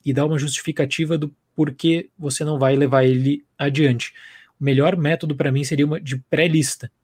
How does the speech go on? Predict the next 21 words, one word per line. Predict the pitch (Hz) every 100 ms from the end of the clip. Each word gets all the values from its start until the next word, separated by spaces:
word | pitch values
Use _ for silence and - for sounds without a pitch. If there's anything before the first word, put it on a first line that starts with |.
| -
É |
isso | 131 131
que | -
eu | 156
venho | 151
defendendo | 156 156 170 139 156 160
que | - -
seja | 165 147
feito | 139 151
a |
partir | 156 156 - 151
do | 165
ano | 165
que | 185
vem. | 147 131 - _ _ _ _ _ _ _ _ - _ _
Dezenove | - 127 143 175
filmes | - 151 131
inscritos? | 127 175 180 131 107
Vinte? | 127 165 135 - 110 - _ _
Trinta? | 175 185 151 127 123
Ok. | 139 - 139